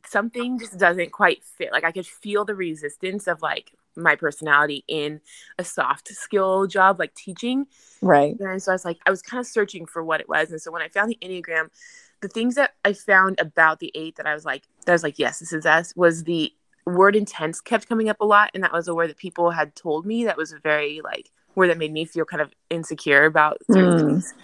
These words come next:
Speaker 1: So intensity and then the whole concept of valuing strength above, uh, everything else. Those were, like, the two things that definitely were like, "Yep, that's, that's it."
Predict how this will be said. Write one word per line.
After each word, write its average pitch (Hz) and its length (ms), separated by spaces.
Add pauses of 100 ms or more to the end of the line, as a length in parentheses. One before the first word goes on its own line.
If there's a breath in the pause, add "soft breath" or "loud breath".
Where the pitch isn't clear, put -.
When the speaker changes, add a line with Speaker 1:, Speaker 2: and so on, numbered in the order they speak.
(140)
Speaker 1:
So - 120
intensity 233 880
and 196 180
then 175 300 (180)
the 190 140
whole 214 220
concept 190 480
of 165 180 (120)
valuing 160 580
strength 151 420
above, 131 320
uh, - 180
everything - 380
else. - 200
Those 180 220
were, 180 80
like, 160 180
the 151 80
two 151 560 (100)
things 139 240
that 127 300 (300)
definitely - 480
were - 120
like, - 300
"Yep, 156 260
that's, - 420
that's 143 220
it." - 140